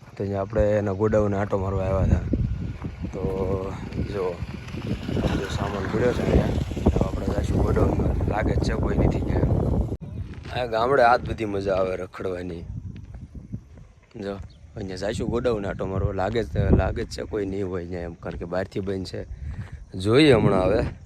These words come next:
ત્યાં જાય પછી ખબર પડે શું છે શું નહીં એમ. આ જગ્યામાં અમારા માતાજીને માંડવો કર્યો હતો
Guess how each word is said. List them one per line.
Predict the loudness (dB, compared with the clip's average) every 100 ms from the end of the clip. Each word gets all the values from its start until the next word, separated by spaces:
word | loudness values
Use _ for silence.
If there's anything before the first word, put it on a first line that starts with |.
| -16 -8
ત્યાં | -2 -2
જાય | 0 -2
પછી | -2 -4 -6
ખબર | -4 -4
પડે | -2 -2 -4 -8 -20 -20 -20 -20 -16
શું | -6 -4
છે | -4 -6
શું | -2 0
નહીં | 0 0 -2
એમ. | -4 -2 2 2 2 -2 -4 -8 -8 -10 0
આ | 0
જગ્યામાં | 2 2 4 6
અમારા | 4 4
માતાજીને | 2 2 0 0 0
માંડવો | 0 -2
કર્યો | -2 -2 -2
હતો | -2